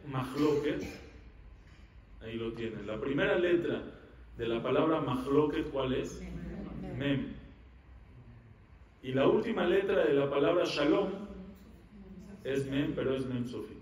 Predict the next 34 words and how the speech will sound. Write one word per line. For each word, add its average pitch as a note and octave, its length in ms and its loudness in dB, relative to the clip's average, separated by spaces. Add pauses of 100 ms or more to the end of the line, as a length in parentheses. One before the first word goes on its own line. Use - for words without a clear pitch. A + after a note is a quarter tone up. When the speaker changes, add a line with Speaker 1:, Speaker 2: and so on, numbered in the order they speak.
(140)
Speaker 1:
Dice G3 240 0
el E3+ 80 4
Maharal C#3 640 0 (480)
de A#2 120 -6
Praga: C#3 500 -2 (580)
Mahloket E3 920 4 (460)
siempre F#3+ 500 -2
empieza E3+ 380 0
con C#3+ 180 0
una D3 220 0
Mem, B2+ 320 -2
porque - 240 -8
la B2+ 160 -2
Mem, G#3+ 300 -4 (160)
para A#2+ 180 -2
ser E3+ 260 0
Mem F3 340 -4 (500)
abierta, F3+ 540 4
tiene G#3 220 -4
que F3 80 0
haber E3 240 2
aquí F3 220 -2
una D#3 380 -2
abertura, B2+ 600 -2 (720)
tiene G3+ 220 -2
que F#3 60 2
haber F3+ 160 6
una F3 200 4
división, C#3 600 0
tiene D3 200 -4
que D#3+ 60 -2
haber D#3+ 160 2
una D#3 200 0
fractura. B2+ 520 -4